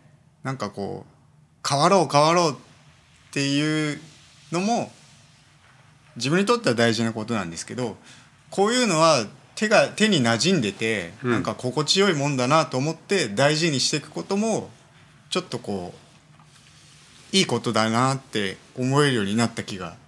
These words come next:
Speaker 2: おー、
Speaker 1: してます。
Speaker 2: はい、はい、はい。うん、うん、うん。
Speaker 1: 成熟していく楽しみみたいなのも、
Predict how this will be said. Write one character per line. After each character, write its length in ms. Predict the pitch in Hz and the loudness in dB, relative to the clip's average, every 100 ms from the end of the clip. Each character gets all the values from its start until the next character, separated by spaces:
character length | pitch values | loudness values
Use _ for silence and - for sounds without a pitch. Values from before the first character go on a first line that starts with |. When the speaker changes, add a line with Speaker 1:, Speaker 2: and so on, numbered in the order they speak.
| _ - | _ -2
Speaker 2:
お 720 | 123 113 101 95 90 85 80 | 2 2 2 -2 -4 -6 -10
ー、 60 | |
Speaker 1:
し 140 | - 95 | -8 -4
て 80 | 101 | -4
ま 140 | 87 | -6
す。 180 | 85 - | -10 -12
Speaker 2:
は 80 | - | -16
い、 60 | 90 | -18
は 20 | |
い、 960 | - - - _ _ _ _ - 113 | -18 -20 -20 _ _ _ _ -8 -6
は 60 | 92 | -6
い。 20 | |
う 0 | |
ん、 0 | |
う 40 | |
ん、 40 | 78 | -8
う 40 | |
ん。 120 | 82 82 90 - _ _ _ _ _ _ _ _ _ _ _ _ - - _ _ _ _ | -16 -16 -20 -20 _ _ _ _ _ _ _ _ _ _ _ _ -20 -20 _ _ _ _
Speaker 1:
成 280 | - 165 170 | -4 2 2
熟 280 | 165 165 170 | 0 -2 0
し 100 | - | 0
て 80 | 165 | 0
い 40 | |
く 180 | 160 190 | 0 -2
楽 220 | 165 139 | 0 0
し 160 | 135 156 | 0 0
み 80 | 127 | 0
み 160 | 117 | 0
た 160 | 113 113 | 0 -2
い 40 | |
な 120 | 113 117 | 0 0
の 100 | 127 | -2
も、 360 | 208 196 95 | -2 -2 -4